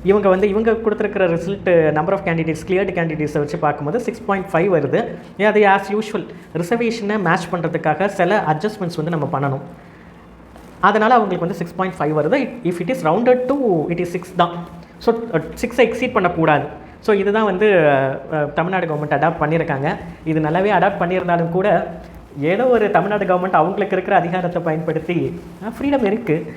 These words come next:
யூ ஜி சி நெட் நார்ம்ஸ் கொடுத்தாலுமே, யூ ஜி சி நெட் படி நார்ம்ஸை ஃபாலோ பண்ணாலும், யூ ஜி சி கொடுக்குற கைட்லைன்ஸை ஃபாலோ பண்ணாலும் கூட,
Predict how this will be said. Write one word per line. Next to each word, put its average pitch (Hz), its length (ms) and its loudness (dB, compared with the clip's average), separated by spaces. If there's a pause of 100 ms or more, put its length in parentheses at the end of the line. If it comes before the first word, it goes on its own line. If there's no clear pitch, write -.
(100)
யூ 180 120 4
ஜி 220 120 0
சி 214 140 -2
நெட் 170 240 -2
நார்ம்ஸ் 175 280 -2
கொடுத்தாலுமே, 165 440 0
யூ 185 80 0
ஜி 208 100 -2
சி 190 140 -4
நெட் 160 180 -2
படி 175 120 0
நார்ம்ஸை 160 380 0
ஃபாலோ 151 200 0
பண்ணாலும், 139 380 -4 (260)
யூ 202 160 0
ஜி 233 100 -2
சி 226 120 -4
கொடுக்குற 170 260 0
கைட்லைன்ஸை 170 540 -2
ஃபாலோ 143 220 0
பண்ணாலும் 131 480 -2
கூட, 147 280 -2